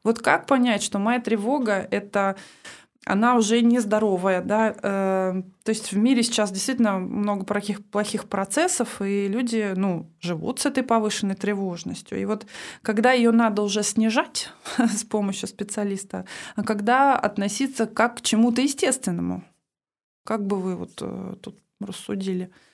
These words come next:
Где эта грань, когда уже надо идти, когда уже она становится слишком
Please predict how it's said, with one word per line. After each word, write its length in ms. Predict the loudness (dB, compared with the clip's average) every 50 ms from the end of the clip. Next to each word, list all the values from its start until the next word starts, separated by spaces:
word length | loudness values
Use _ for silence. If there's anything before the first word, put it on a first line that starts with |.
| _ _
Где 280 | -4 0 2 4 4 6
эта 220 | 4 4 2 2
грань, 440 | 2 4 4 6 6 4 4 0 -4 -8 _ _ _ _ _ _ -6
когда 340 | -6 -6 -4 -2 -2 0 0
уже 240 | 0 0 0 0
надо 380 | 0 0 0 0 0 2 0 0
идти, 320 | -2 -4 -6 -6 -4 -4
когда 360 | -4 -4 -6 -6 -4 -2 -2 -2
уже 300 | 0 -2 -2 -2 -4 -4 -6 -10 -18 -12 -6 -4
она 300 | -2 0 2 2 2 0
становится 880 | 0 -2 -4 -2 0 0 0 0 0 -2 -2 -4 -4 -2 -2 -2 -2 -2 -4
слишком 680 | -6 -4 -2 -2 -2 -2 -4 -6 -8 -6 -6 -8